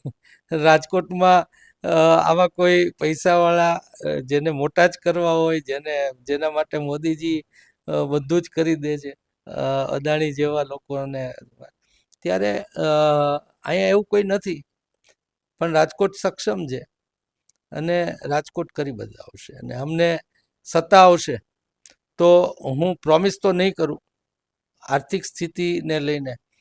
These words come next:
પણ અમારો ઝઘડો ચોક્કસ સરકાર હારે હશે અને ઝઘડો ઈ પ્રકારનો હશે કે એને રિવરફ્રન્ટના પૈસા ફાળવવા પડે, એ સ્થિતિનું નિર્માણ અમે કરવાનો પ્રયત્ન કરશું, એટલું પ્રોમિસ ચોક્કસ આપી શકું.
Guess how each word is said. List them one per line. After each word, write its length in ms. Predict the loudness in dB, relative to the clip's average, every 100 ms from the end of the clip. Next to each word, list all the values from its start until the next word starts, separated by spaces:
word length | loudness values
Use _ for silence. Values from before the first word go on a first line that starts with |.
| _ _ _
પણ 200 | 6 8
અમારો 300 | 8 8 6
ઝઘડો 380 | 4 2 4 2
ચોક્કસ 360 | 2 0 0 0
સરકાર 380 | 0 -2 0 2
હારે 300 | 2 0 -2
હશે 280 | -4 -6 -10 -12 _ -10
અને 180 | -4 -2
ઝઘડો 420 | 2 2 2 0
ઈ 240 | 0 0 -2
પ્રકારનો 580 | 2 2 6 4 6 4
હશે 260 | 2 -2 -10 -12 _ _
કે 80 | -2
એને 180 | 0 2
રિવરફ્રન્ટના 760 | 2 2 2 -2 -6 -4 -6
પૈસા 400 | -4 -6 -6 -6
ફાળવવા 520 | -6 0 4 4 4 2
પડે, 260 | -2 -14 -14 _ _ _ _
એ 140 | 0 2
સ્થિતિનું 640 | 0 -6 -4 0 2 2
નિર્માણ 400 | 2 0 -2 -2
અમે 260 | -2 -6 -10 -10 -6
કરવાનો 360 | -4 -2 -4
પ્રયત્ન 460 | -6 -8 -8 -10 -12
કરશું, 420 | -8 -10 -10 -8
એટલું 300 | -8 -6 -8
પ્રોમિસ 340 | -6 -6 -6 -10
ચોક્કસ 360 | -12 -12 -12 -14
આપી 180 | -18 -20
શકું. 200 | -14